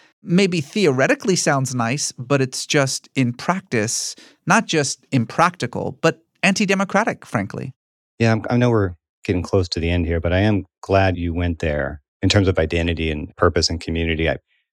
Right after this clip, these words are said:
Speaker 2: because I do think there's something really important to wrestle with. And I think now, which is a place where some people on the right and left kind of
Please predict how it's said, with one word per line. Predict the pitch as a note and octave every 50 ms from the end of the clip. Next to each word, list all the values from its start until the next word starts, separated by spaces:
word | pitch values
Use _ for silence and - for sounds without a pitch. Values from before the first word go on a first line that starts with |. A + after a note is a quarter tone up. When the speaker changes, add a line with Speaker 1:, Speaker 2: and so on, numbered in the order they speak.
| _
Speaker 2:
because | - G2 F#2 G#2+
I | G2+
do | E2+ G#2 A2+ B2 B2+
think | - - - F#2+ D#2+ D#2+ D#2+ - - - _ _ _ _ _ _ _ _ -
there's | F2+ F2 E2+ E2+
something | - G2+ F#2 E2+ F#2+ F#2 F2+ F2 E2+ - _ _ _ _ _ _ _ _ -
really | F#2+ A2 A2+ G#2+ G#2 F#2+
important | E2+ D2+ - - F2 E2+ C#2 D#2 D2+ -
to | -
wrestle | D#2+ E2 E2 D#2 - - E2
with. | C#2 B1 - - - -
And | - F2 E2 D#2+ D#2+ D#2+ D#2+ D2+ - _ _ _ _ _ _ _ _ _ _ _ _ _ _ _ _ _ _ -
I | F#2
think | G2 F#2+ F2+
now, | F2+ G2 A#2 D3 C#3
which | G#2+ F#2+ - - - - _ _ _ _ _ _ -
is | G2+ G2
a | - F2+
place | - G#2+ G2+ G2 -
where | G2+ F#2+ F#2 F2 -
some | - - G2+ F#2+
people | F2 G2 F2+ G2
on | F2+ F2
the | E2+
right | F2 F2+ F2 -
and | E2 E2
left | E2 E2+ E2+ E2 - - - _ -
kind | - - F2 F2 E2
of | D#2+ D2 -